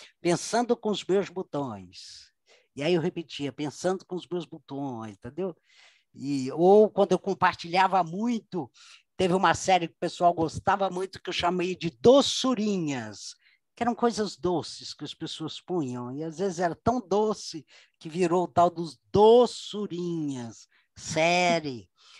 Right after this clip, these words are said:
série ajuda, ajuda porque a gente, entendeu? Porque, no fundo, o que que a gente faz quando a gente escreve?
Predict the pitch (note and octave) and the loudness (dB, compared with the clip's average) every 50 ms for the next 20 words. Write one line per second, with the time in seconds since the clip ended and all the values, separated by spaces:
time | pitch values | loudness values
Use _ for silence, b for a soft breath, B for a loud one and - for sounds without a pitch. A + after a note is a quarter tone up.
0 | b b _ - - - E3+ F3 F#3 G3 G3+ G3 E3 - D3 F#3 G#3+ A3 - - | b b _ -16 -6 2 6 6 6 8 6 4 4 2 -2 -2 -2 -2 -2 -4
1 | C3 B2 G#2 - _ _ _ _ - C3 B2+ - D3 E3 D#3+ F#3+ - - - F3+ | -6 -6 -6 -12 _ _ _ _ -12 -12 -10 -8 -8 -6 -6 -8 -8 -8 -6 -6
2 | F3 D#3+ C#3+ F3+ F#3 E3+ - - D3 - D#3+ F3+ F3 A#3 C#4+ C4+ B B B B | -4 -4 -2 -4 -4 -4 -4 -6 -4 -2 -2 0 2 4 4 4 B B B B
3 | B B B - - C4 B3 C4 B3+ A#3+ G#3+ A3+ C#4 B3+ - - - C#4+ D#4+ E4 | B B B -6 -6 0 2 4 4 4 4 4 4 2 2 2 6 8 8 8
4 | D#4+ B3 F3+ D3+ D3 C3+ - b b b b - - - - F#4 D#4 C#4+ D4+ C4 | 8 6 4 0 -2 -4 -4 b b b b -20 -14 0 0 2 4 4 2 0
5 | - - - E3 C#3 B2+ A2 G#2+ - - D#3+ - E3 D#3 - E3+ E3 - - - | 0 0 2 2 4 4 2 -2 -4 -6 -4 -2 -2 -2 -2 -4 -6 -2 -4 -4
6 | - D#3+ D3 C#3 B2+ A#2+ A2 A2+ A2 G#2+ | -2 0 0 0 0 0 -4 -8 -18 -20